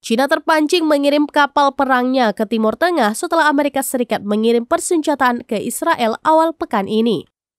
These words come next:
Amerika Serikat mengirim dua kapal induk termasuk U S S Gerald R. Ford dan U S S Dwight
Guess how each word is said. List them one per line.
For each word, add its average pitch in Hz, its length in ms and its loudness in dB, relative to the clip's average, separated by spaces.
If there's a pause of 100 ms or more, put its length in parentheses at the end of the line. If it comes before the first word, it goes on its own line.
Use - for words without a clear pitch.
(960)
Amerika 240 400 2
Serikat 294 320 0
mengirim 285 560 2
dua 247 320 2
kapal 247 240 0
induk 302 320 0
termasuk 226 560 2
U 302 160 4
S 262 240 2
S 254 160 0
Gerald 233 400 2
R. 226 160 4
Ford 220 400 0 (160)
dan 214 240 2
U 285 160 4
S 254 240 2
S 254 240 0
Dwight 233 240 2